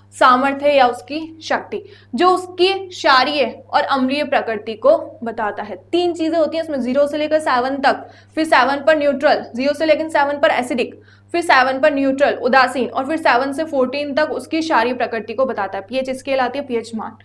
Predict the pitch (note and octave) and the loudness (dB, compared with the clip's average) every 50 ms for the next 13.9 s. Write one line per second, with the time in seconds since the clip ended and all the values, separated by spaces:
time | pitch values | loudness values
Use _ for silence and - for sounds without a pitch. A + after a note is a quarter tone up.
0 | _ _ _ _ _ - C#4+ B3+ F4 F#4+ F#4 - - - _ _ _ _ - C#4 | _ _ _ _ _ -10 -6 -4 -4 -4 -6 -8 -14 -20 _ _ _ _ -2 -2
1 | B3+ - - - - - - - - - - _ - - C#4 - - F4 E4 F4 | -2 -2 -4 -10 -16 -20 -20 -20 -20 -20 -20 _ -10 -10 -10 -2 2 4 4 6
2 | F4 E4+ E4 D#4+ E4 F4 F4 F4 - E4 D#4+ D#4+ - - D#4+ D#4 D#4+ F4+ - - | 6 4 2 4 2 0 0 0 -4 -6 -8 -8 -8 -4 -2 -2 -2 -2 -4 -8
3 | - - - _ _ _ _ C4 B3 G3+ - - - - - _ _ _ _ _ | -14 -20 -20 _ _ _ _ 0 0 0 0 -4 -10 -18 -20 _ _ _ _ _
4 | _ _ A3+ B3 C#4+ F4+ G#4 - - - - - _ _ _ - - - _ _ | _ _ 2 4 4 4 4 0 -8 -16 -20 -20 _ _ _ -20 -20 -20 _ _
5 | _ _ _ _ _ _ _ _ _ _ - _ _ _ - _ _ - C4 A#3 | _ _ _ _ _ _ _ _ _ _ -20 _ _ _ -20 _ _ 2 4 4
6 | - - - - - - - _ _ - B3 C4+ D4+ E4+ F4 F4 D#4+ D#4 D#4 D#4 | 2 0 -6 -16 -20 -20 -20 _ _ 4 4 4 4 4 4 6 4 4 4 4
7 | - D#4+ D4+ D#4 D#4 D#4+ D#4+ E4 D#4+ D#4+ D#4+ - E4+ E4 E4+ E4 E4+ - - - | 4 2 4 4 0 -2 -2 -4 -4 -6 -6 -6 -6 -6 -6 -6 -10 -12 -8 -8
8 | C4 C4 D4+ D#4+ D#4+ D#4+ D#4 D4+ D#4 E4 D#4+ D#4+ D4 C#4 B3+ A#3 A#3 A#3 D4+ D4 | -8 -2 0 0 2 2 2 2 4 2 2 2 4 6 6 6 6 6 6 6
9 | D4 D4 C#4+ C#4+ C#4 C#4+ - - - - _ _ _ _ _ _ _ - - - | 8 8 6 4 4 0 -6 -14 -20 -20 _ _ _ _ _ _ _ -20 -20 -20
10 | _ _ _ _ _ _ _ _ _ _ _ _ D4 D#4 D#4 D4+ D4+ - D4+ D#4 | _ _ _ _ _ _ _ _ _ _ _ _ -2 -2 -2 -2 -6 -6 -6 -6
11 | E4+ E4+ - - - - - - _ _ _ _ - - - - - - - - | -6 -6 -8 -14 -20 -20 -20 -20 _ _ _ _ -20 -20 -20 -20 -20 -20 -20 -10
12 | _ - A#3+ B3 B3 C4 C#4 D#4+ E4 E4 D4+ C#4+ C4+ C#4+ D#4+ D#4 D#4 C#4+ C#4+ D4 | _ 0 2 2 2 2 0 0 -2 0 0 2 2 0 0 -2 -4 -4 -2 -2
13 | D#4 D4 C#4 B3 - - - - - - A3 A3+ A3+ A3+ A3+ D4+ E4 | -2 -2 -2 -2 -4 -8 -14 -18 -14 -8 -4 -4 -4 -2 0 -2 -2